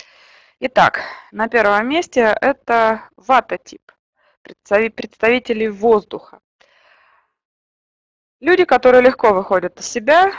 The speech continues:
очень эмоционально лобильные, могут быстро ответить на все то, что им не нравится. Соответственно, чем это сопровождается? Сопровождается высоким выраженным нервным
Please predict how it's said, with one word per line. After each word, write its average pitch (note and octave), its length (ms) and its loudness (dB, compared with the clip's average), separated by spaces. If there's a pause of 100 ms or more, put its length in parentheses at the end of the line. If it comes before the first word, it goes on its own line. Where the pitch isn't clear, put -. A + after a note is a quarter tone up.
(120)
очень G#3+ 340 -8
эмоционально G3 960 -2 (140)
лобильные, C4+ 840 -4 (160)
могут F#3+ 320 -14
быстро - 640 -8 (340)
ответить - 500 -10 (260)
на F3+ 80 -10
все F3+ 240 -10
то, E3 200 -14
что - 220 -20
им E3 240 -20
не F3 120 -18
нравится. D4 560 -4 (560)
Соответственно, A3+ 460 -2
чем G#3+ 180 -4
это - 120 -14
сопровождается? D#3+ 960 -6 (600)
Сопровождается F#3+ 1000 0
высоким F3 580 -8
выраженным F3 600 -4 (100)
нервным F3+ 500 -4